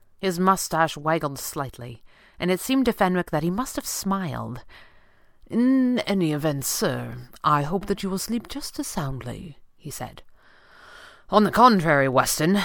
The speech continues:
Fenwick said, turning his gaze to the city at night through the window, "I feel quite invigorated." "Well,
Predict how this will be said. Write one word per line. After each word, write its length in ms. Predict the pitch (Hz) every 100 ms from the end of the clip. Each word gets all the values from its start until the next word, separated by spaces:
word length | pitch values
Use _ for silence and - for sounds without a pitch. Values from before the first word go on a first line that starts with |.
| -
Fenwick 320 | - 160 143 -
said, 420 | 151 147 190 151
turning 280 | - 175 156
his 140 | 151
gaze 340 | - 160 147 -
to 80 | 143
the 80 |
city 340 | 127 - - 147
at 120 | 147
night 240 | 151 135
through 220 | - - 143
the 80 |
window, 560 | 139 151 135 123 127 - - - - - -
"I 320 | - 190 220
feel 280 | 208 151 143
quite 420 | - - 226 214
invigorated." 1000 | - 151 147 143 143 123 117 120 117 - - - - - - - - - - - - - - - _ _
"Well, 480 | 240 320 381 381